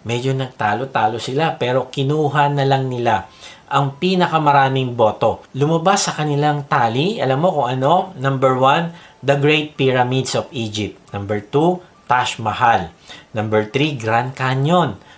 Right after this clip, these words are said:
Four, Panama Canal. Five, the Empire State Building.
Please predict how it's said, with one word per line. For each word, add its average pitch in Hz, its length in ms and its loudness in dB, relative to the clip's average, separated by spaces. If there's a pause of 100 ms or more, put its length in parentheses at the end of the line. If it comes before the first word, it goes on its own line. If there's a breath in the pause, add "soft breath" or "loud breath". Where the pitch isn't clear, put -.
(180 loud breath)
Four, 147 400 2
Panama 123 560 -2
Canal. 151 400 2
Five, 147 560 -2
the 127 240 -2
Empire 143 560 0 (160)
State 156 400 -4
Building. 170 560 0